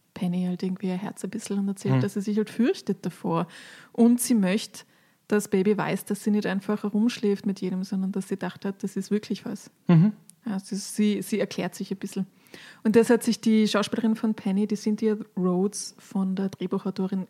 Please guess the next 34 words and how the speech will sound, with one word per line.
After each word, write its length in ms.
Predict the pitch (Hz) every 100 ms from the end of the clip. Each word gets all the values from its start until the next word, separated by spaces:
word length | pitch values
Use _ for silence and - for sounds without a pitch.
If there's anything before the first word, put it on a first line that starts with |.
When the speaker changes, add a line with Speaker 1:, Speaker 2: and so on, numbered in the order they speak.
| -
Speaker 1:
gewünscht, 520 | 180 214 208 - -
dass 160 | - -
sie 80 | 196
diese 240 | 202 202
Szene 300 | - 185 190
noch 120 | 190
reinschreibt, 440 | 165 175 - 202 214
diesen 160 | 202
Dialog. 400 | 202 196 190 214 _ -
Speaker 2:
Mhm. 240 | 151 160 - -
Speaker 1:
Und 140 | 214 208
das 160 | 214
hat 160 | 220 214
sie, 320 | 226 214 208 - _ _ _ _ -
die 220 | 214 208
Drehbuchautorin 840 | 208 208 220 - 202 202 202 196
Eleanor 280 | 196 196 196
Bergstein, 580 | 196 190 190 - 196 196
dann 180 | 190 185
am 220 | 190 185
Tag 320 | - 190 208 220
davor 260 | 214 208
noch 140 | 208 202
gemacht. 400 | 180 185 - - _ _ _ _ _ -
Speaker 2:
Mhm. 260 | 165 262 - -
Speaker 1:
Und 80 | 208
dann 100 | 190
am 40 | 190
nächsten 200 | 190 -
Tag 100 | 190
haben 100 | 190
sie 80 | 185
schon 120 | -
gedreht. 460 | 190 - 311 -